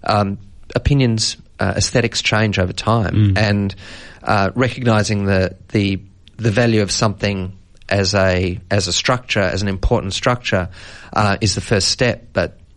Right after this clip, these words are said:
Speaker 1: you know, you, you do have to listen to the experts, I think, uh, to a certain degree when people say this is,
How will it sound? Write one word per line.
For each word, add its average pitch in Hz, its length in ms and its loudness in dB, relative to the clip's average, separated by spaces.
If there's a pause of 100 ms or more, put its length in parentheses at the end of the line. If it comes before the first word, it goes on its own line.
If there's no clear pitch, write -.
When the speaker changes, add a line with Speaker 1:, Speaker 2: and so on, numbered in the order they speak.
(160)
Speaker 1:
you 107 60 -4
know, 92 100 0
you, 104 340 -2
you 123 160 -2
do 143 140 4
have 165 120 2
to 123 80 0
listen 98 240 -2
to - 80 -8
the 92 120 0
experts, - 440 0
I 90 60 2
think, 90 440 -4
uh, 87 200 2
to - 140 -4
a 101 40 4
certain - 280 0
degree 98 500 2
when 98 200 0
people 104 260 0
say 120 300 2
this 87 220 -4
is, 87 200 -2